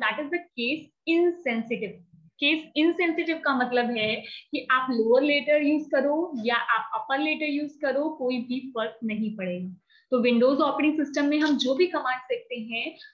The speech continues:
वो आप upper case, lower case कुछ भी यूज़ करोगे, नहीं फर्क पड़ेगा। But अगर आप यही same चीज Linux में यूज़ कर रहे हो, तो Linux में अगर आपको command small लेटर में दिया गया है, आपसे कहा गया है कि command है small m small d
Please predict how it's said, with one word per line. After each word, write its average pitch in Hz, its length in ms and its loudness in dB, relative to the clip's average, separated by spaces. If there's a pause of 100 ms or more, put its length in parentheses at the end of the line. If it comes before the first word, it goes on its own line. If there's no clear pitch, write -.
वो 277 80 4
आप 269 280 2
upper 285 220 0
case, 302 340 -6
lower 247 220 4
case 277 280 -6
कुछ 262 100 -2
भी 233 160 -4
यूज़ 269 240 -2
करोगे, 247 520 -4
नहीं 202 160 -6
फर्क - 160 -20
पड़ेगा। 180 540 -16
But 269 180 2 (600)
अगर 330 320 2
आप 415 200 4
यही 330 220 6
same 320 300 2
चीज 359 160 2
Linux 262 500 2 (120)
में - 20 0
यूज़ 285 320 2
कर 233 180 0
रहे 202 200 -4
हो, 190 80 -12 (680)
तो 269 100 4
Linux 262 420 2 (120)
में 320 180 2
अगर 240 400 2
आपको 294 340 0
command 247 520 -2
small 277 360 0
लेटर 277 300 -2
में 269 180 -2
दिया 240 240 -2
गया 233 200 -4
है, 220 300 -14 (260)
आपसे 247 260 0
कहा 269 360 0
गया 285 180 2
है 285 140 2
कि 294 140 -2
command 247 440 0
है 285 260 0
small 269 300 0
m 285 140 2
small 240 460 0
d 196 40 -8